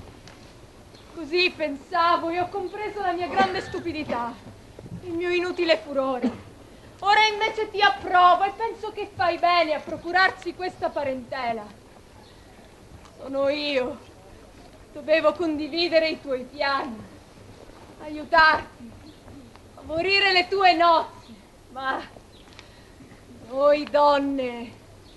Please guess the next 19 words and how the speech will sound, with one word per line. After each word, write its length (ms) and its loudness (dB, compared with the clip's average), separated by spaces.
siamo 400 0
quel 300 0
che 120 -10
siamo. 440 0
Siamo 240 -12
donne. 540 -4
Riconosco 760 0
che 120 -10
prima 500 -2
ragionavo 540 -2
male, 400 -12
ma 100 -4
ora 360 6
ho 100 -2
preso 400 0
la 220 4
giusta 360 -6
decisione. 880 2
Figli, 720 0